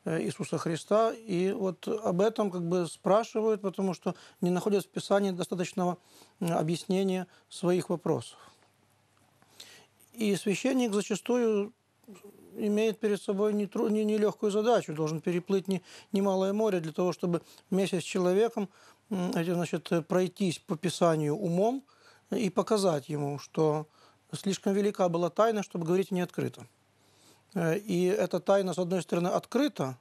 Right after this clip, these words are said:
в прообразах и в тенях, и в гаданиях, и в тайных пророческих речениях. С другой сн-, стороны, сокрыта, чтобы ее не носил в устах каждый, и чтобы человек потрудился и узнал истину, а не просто поднимал ее, как бы, лежащую на полу.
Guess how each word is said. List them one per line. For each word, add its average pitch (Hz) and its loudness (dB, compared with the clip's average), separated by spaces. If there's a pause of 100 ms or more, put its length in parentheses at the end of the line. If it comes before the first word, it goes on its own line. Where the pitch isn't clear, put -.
(120)
в - -20
прообразах 160 0
и 196 -6
в - -14
тенях, 170 -2 (240)
и 175 -2
в 147 0
гаданиях, 147 0 (340)
и 160 2
в 147 -4 (340)
тайных 180 2 (400)
пророческих 165 -2
речениях. 135 -2 (380)
С 160 -8
другой 160 2
сн-, 226 -2
стороны, 202 0
сокрыта, 180 -2 (340)
чтобы 165 0
ее 190 2 (360)
не 185 0
носил 190 0
в 185 0
устах 180 -2
каждый, 139 0 (400)
и 147 -2
чтобы 165 0
человек 170 2
потрудился 190 -2
и - 0
узнал 151 -2
истину, 143 -4
а 156 0
не 147 -2
просто 170 -2
поднимал 156 0
ее, 147 -2
как 143 -16
бы, 147 -4
лежащую 147 -2
на 147 0
полу. 139 -2